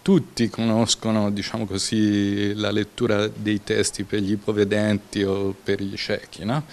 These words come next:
E, e chiaramente questo è stato un progresso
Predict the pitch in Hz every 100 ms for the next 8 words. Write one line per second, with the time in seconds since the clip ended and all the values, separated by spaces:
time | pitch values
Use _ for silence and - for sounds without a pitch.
0 | - - - - - - 123 120 113 107
1 | - 104 - - - 113 117 139 139 -
2 | 104 131 127 - 104 - 107 101 107 104
3 | 104 101 101 98 98 - 110 101 120 107
4 | - 110 107